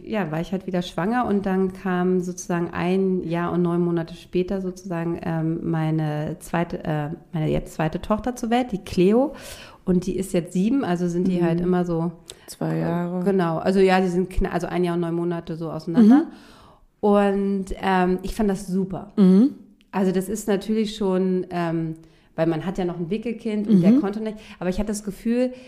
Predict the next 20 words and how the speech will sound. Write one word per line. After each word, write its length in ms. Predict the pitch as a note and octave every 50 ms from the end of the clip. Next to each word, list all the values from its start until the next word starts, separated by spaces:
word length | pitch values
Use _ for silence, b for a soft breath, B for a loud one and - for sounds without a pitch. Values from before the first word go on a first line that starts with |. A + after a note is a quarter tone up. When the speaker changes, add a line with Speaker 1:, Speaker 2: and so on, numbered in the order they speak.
| B B B
Speaker 1:
ähm, 480 | - - - F#3 F#3 F#3+ F#3+ F#3+ F#3+ F#3
er 220 | F#3 - F3 E3+
war 100 | F3 F3
ja 120 | F3+ F#3 F#3
noch 180 | F3+ F3 E3+
nicht 240 | F3 G3 A3 G#3+ -
mal 180 | G#3+ F#3 F3+ -
zwei, 340 | - - - F3 F3+ G3+
als 180 | A3 A#3 A3+ -
sie 80 | - A3
geboren 460 | A3+ A3 G#3 A3 A3 A3 A3 A3 G#3
wurde. 280 | G#3 A3 A3+ A#3 A#3 A3+ B B B B B -
Und 120 | - F#3 F#3+
es 180 | F#3 F#3 -
war 160 | F#3 E3+ F3+
gar 120 | F3 F3+ F3+
keine 280 | - - G#3 F#3 -
Eifersucht 540 | B2 - G#3 G#3 A3+ F#3+ D3+ D#3 D3 - -
irgendwie 260 | - E3 D#3 C#3+ D3+
da. 280 | D3 D#3 D3 C#3+ D3 D3+